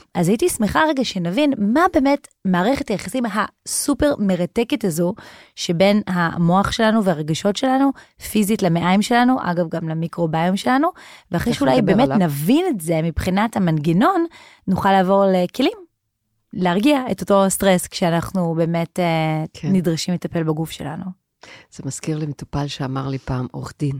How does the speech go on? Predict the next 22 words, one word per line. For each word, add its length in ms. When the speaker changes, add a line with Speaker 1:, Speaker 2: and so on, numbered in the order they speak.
Speaker 2:
אני 140
חושבת 280
שהוא 140
היה, 220
אמר 140
לי, 80
"תקשיבי, 460
אם 80
את 120
אומרת 340
לי 80
עכשיו 280
לעבור 360
לאחו 360
בגליל, 520
אני 120
מבטל 320
את 100
התוכנית, 480
אה, 120
ליווי 260
איתך 200